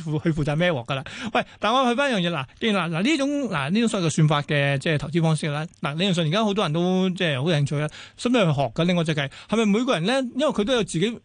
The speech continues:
其實算法視乎你輸入啲咩入去嘅啫。噉每個人可能輸入嘅睇法又唔同㗎喎，會唔會就係可以，即係各有各跟一套系統嚟做㗎？唔需要，即係甚至可以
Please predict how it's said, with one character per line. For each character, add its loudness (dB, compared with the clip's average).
其 -10
實 2
算 0
法 2
視 -4
乎 0
你 2
輸 0
入 -2
啲 2
咩 2
入 0
去 -6
嘅 0
啫。 -2
噉 0
每 2
個 2
人 0
可 2
能 2
輸 -2
入 0
嘅 2
睇 -4
法 2
又 0
唔 -2
同 -6
㗎 0
喎， -2
會 2
唔 4
會 2
就 2
係 2
可 2
以， 0
即 0
係 0
各 0
有 2
各 0
跟 -2
一 -2
套 2
系 0
統 0
嚟 0
做 0
㗎？ 0
唔 4
需 0
要， 2
即 -4
係 -2
甚 -2
至 2
可 2
以 -4